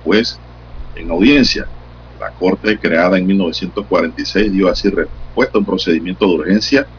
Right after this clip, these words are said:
planteado por Ucrania pocos días después de la invasión rusa, en espera de un veredicto sobre el fondo del conflicto que podría demorar años. Los conflictos, perdón, los fallos de la Corte son vinculantes y sin apelación,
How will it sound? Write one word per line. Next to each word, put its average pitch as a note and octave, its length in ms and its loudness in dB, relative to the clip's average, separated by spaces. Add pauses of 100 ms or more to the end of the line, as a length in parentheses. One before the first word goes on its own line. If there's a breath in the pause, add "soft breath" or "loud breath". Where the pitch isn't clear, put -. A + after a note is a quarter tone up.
(380)
planteado A#2 540 4
por G#2 120 0
Ucrania G2+ 480 2
pocos G#2 320 -2
días F#2+ 160 4
después A2+ 380 0
de G#2 80 0
la F2+ 80 -2
invasión E2 400 -2
rusa, G2+ 500 0
en F#2 120 -2
espera G2 340 2
de G2 60 6
un G2 100 2
veredicto F#2 460 0
sobre F2 260 -2
el - 60 -6
fondo F#2+ 260 0
del G2+ 80 -2
conflicto G#2+ 500 -2
que A#2 120 -2
podría F2+ 360 2
demorar D#2+ 380 -2
años. F#2+ 300 -2 (880)
Los D#2 260 -10 (100)
conflictos, G#2 800 0 (260)
perdón, F#2 260 0
los E2+ 140 0
fallos A#2+ 420 4
de G#2+ 80 4
la D#2+ 120 2
Corte G#2 380 2
son G#2 380 0
vinculantes F#2+ 800 -2 (140)
y D#3+ 180 2
sin D#3+ 280 -2
apelación, D3 720 2